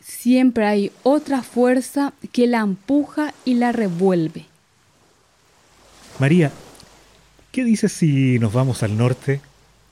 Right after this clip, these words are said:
Speaker 2: o a alguna isla paradisiaca y creamos el mundo nuevo?
Speaker 1: Una de las luchas más grandes de la existencia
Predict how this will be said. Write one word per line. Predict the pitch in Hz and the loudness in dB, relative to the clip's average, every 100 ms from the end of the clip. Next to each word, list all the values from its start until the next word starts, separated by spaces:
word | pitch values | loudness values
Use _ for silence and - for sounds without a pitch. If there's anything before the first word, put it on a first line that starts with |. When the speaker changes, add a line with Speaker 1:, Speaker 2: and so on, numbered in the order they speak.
| - | -12
Speaker 2:
o | 127 | -6
a | 123 | -2
alguna | 113 131 131 | 0 0 0
isla | 120 123 123 117 | 0 0 -2 -2
paradisiaca | 107 104 98 85 - 104 123 - 123 - - - _ _ _ | -4 -4 -6 -8 -8 -6 -6 -4 -8 -8 -20 -20 _ _ _
y | 123 | -8
creamos | 113 98 107 123 - | -4 -4 -2 -4 -4
el | 120 | -4
mundo | 127 123 | -4 -4
nuevo? | 127 131 151 202 - - - _ _ _ _ _ _ _ _ _ _ _ _ _ _ _ _ _ _ _ _ _ _ _ - | -2 -2 -2 -6 -14 -20 -20 _ _ _ _ _ _ _ _ _ _ _ _ _ _ _ _ _ _ _ _ _ _ _ -2
Speaker 1:
Una | 277 277 294 | 2 4 2
de | 285 | 0
las | 233 175 | -2 -4
luchas | 196 220 196 226 | -2 -4 -4 -8
más | 196 214 - - | -6 -8 -10 -6
grandes | 196 208 233 240 175 170 - - _ 180 | -4 -2 -2 -2 -4 -8 -16 -20 _ -8
de | 170 | -4
la | 180 185 | -2 -4
existencia | - 175 - - 196 185 185 202 | -8 -12 -12 -6 -4 -2 -6 -12